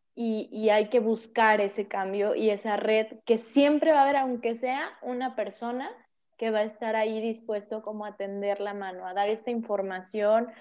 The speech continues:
a, a, a, a sostenerte y apoyarte en estos momentos difíciles.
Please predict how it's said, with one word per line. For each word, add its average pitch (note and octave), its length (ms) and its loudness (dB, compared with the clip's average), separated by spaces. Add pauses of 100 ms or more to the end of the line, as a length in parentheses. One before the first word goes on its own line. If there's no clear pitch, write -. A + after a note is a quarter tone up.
(240)
a, G3 200 4
a, - 360 0
a, G3 380 4
a - 180 -4
sostenerte A3+ 840 0
y B3 120 2
apoyarte G3 800 2
en F3+ 100 -8
estos F#3 280 -12
momentos F3+ 480 -12
difíciles. - 480 -14